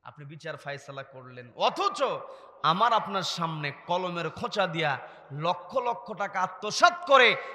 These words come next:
এমন অফিসার যদি আমার আপনার সামনে আসে, আমি আপনি জানার পর গণধোলাই তো দূরের কথা, সালাম দেওয়া শুরু করি। কি কথা বলেন? আজকে আমি আপনি কোথায় প্রতিবাদ করতে হবে আমরা ভুলে গিয়েছি।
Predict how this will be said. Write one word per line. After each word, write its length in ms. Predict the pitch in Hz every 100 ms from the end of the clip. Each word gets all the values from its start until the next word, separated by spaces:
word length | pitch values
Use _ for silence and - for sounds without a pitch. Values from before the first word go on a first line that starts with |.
| -
এমন 260 | 175 214 220
অফিসার 480 | - 311 - 294
যদি 140 | 247 254
আমার 220 | 247 294
আপনার 220 | 277 269
সামনে 420 | - - 330 339
আসে, 400 | 302 285 269 240 - - -
আমি 320 | 202 262 339
আপনি 240 | 330 294
জানার 400 | 208 262 277 277
পর 260 | 269 339 302
গণধোলাই 500 | 214 277 269 247 359
তো 80 | 370
দূরের 340 | 285 294 262
কথা, 440 | 240 233 190 - -
সালাম 380 | - 202 185 160
দেওয়া 140 | 147
শুরু 260 | 135 135 123
করি। 220 | - 82 156 - _ _ _ _ - - - - _ -
কি 100 | 208
কথা 220 | 269 359
বলেন? 600 | 349 320 254 - - - - - - - -
আজকে 340 | 127 143 - 156
আমি 200 | 156 170
আপনি 240 | 160 156 143
কোথায় 320 | 185 185 226 269
প্রতিবাদ 460 | 247 202 214 208 -
করতে 300 | 170 151 -
হবে 260 | 151 147 143
আমরা 240 | 151 156
ভুলে 280 | 147 156 156
গিয়েছি। 520 | 131 131 120 - 107